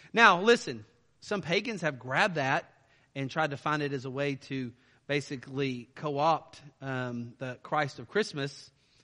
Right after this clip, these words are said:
But once again, I love Jesus is exalted, and the name of Jesus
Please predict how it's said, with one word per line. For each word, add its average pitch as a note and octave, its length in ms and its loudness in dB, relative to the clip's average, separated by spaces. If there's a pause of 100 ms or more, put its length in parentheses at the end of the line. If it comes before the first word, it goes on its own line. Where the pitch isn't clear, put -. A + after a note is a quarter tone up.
(440)
But E3+ 200 0
once F#3+ 220 -4
again, C#3+ 580 -4 (160)
I F#3+ 80 -4
love F3+ 420 2 (720)
Jesus C#3 880 -4 (140)
is C#3 180 -6
exalted, C3 840 -2
and C3 160 -6
the B2+ 100 -8
name E3 460 -4
of A#2+ 140 -8
Jesus C3 500 -8